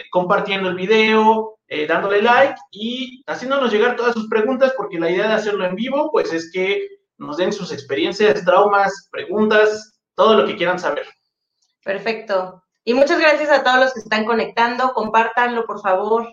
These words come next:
Speaker 2: Ayúdenos a llegar a más personas. A lo mejor alguna de sus amistades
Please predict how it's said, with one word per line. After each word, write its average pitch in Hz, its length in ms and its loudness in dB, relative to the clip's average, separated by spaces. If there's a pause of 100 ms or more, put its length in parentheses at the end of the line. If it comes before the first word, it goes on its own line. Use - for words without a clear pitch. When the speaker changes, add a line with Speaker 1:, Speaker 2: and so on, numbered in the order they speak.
Speaker 2:
Ayúdenos 220 560 -2
a 196 60 0
llegar 185 280 2
a 202 40 -2
más 202 200 -2
personas. 208 600 -2
A 190 80 -2
lo 185 60 -2
mejor 185 180 -2
alguna 226 460 4
de 214 180 0
sus 214 320 -12
amistades 233 580 2